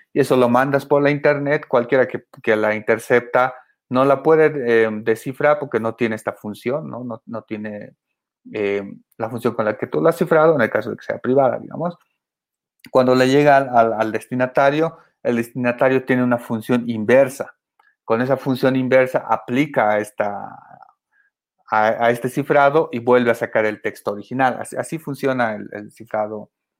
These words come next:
de llave privada, ¿no? Entonces, en la función hash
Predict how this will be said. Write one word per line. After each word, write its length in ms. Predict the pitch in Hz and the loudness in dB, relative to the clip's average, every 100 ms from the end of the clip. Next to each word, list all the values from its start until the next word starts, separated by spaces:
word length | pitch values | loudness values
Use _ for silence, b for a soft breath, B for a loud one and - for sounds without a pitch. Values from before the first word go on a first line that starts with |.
| _ _ | _ _
de 220 | 127 110 | -6 -2
llave 380 | 107 104 104 104 | 2 2 2 -2
privada, 640 | - 117 135 139 117 - - | 0 2 4 4 0 -8 -10
¿no? 280 | 113 127 b b b | -6 -6 b b b
Entonces, 520 | _ 120 113 120 117 _ - | _ -6 -2 -4 -6 _ -8
en 160 | 127 | 0
la 80 | 143 | 0
función 400 | 147 156 - 151 - | 0 -6 -6 -8 0
hash 300 | 143 147 | 0 0